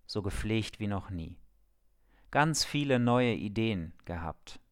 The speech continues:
Einige davon waren sogar gut. Aus deiner Fülle habe ich genommen, Gott, Gnade um Gnade. Ich lebe aus deiner Fülle. Mehr als reichlich hast du mich beschenkt.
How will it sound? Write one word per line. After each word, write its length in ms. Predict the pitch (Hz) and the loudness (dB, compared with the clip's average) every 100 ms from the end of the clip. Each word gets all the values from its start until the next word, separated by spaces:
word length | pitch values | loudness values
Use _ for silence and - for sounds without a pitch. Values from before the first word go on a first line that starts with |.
| _ _ | _ _
Einige 320 | 98 123 110 | -2 0 0
davon 420 | 101 95 104 101 - | 0 -2 -4 -6 -6
waren 200 | 104 95 101 | -6 -4 -2
sogar 280 | 92 82 | -2 -2
gut. 360 | 85 113 104 - - _ _ _ _ _ _ _ _ _ _ _ _ - | -2 -6 -8 -14 -20 _ _ _ _ _ _ _ _ _ _ _ _ -8
Aus 220 | 98 - | -6 2
deiner 320 | 110 117 120 | 4 6 2
Fülle 400 | - - 104 98 | 0 -2 0 0
habe 160 | 92 92 | 0 -2
ich 100 | - | -4
genommen, 480 | 107 92 78 73 67 | -4 -2 -4 -6 -8
Gott, 340 | 62 - - - | -10 -12 -16 -10
Gnade 500 | 92 95 95 104 101 | -4 0 0 0 -4
um 180 | 98 104 | -6 -6
Gnade. 480 | 95 73 65 57 - - _ _ _ _ _ _ | -8 -8 -10 -12 -14 -20 _ _ _ _ _ _
Ich 180 | 92 - | -8 -6
lebe 480 | 113 117 98 78 62 - _ _ _ - | -2 0 0 -4 -10 -16 _ _ _ -10
aus 260 | 80 - - | -8 -6 -4
deiner 380 | 92 98 101 | -2 -2 -2
Fülle. 460 | 98 - 90 - - _ _ _ _ _ _ _ _ | -4 -6 -8 -8 -14 _ _ _ _ _ _ _ _
Mehr 380 | 117 135 147 123 | 2 6 8 8
als 320 | 123 123 - | 6 4 4
reichlich 460 | 110 104 - 90 104 | 4 4 2 -4 -2
hast 200 | 95 - | -2 0
du 100 | 117 | 0
mich 220 | 110 - | 0 -2
beschenkt. 560 | 110 - 78 69 - | -6 -4 -6 -8 -14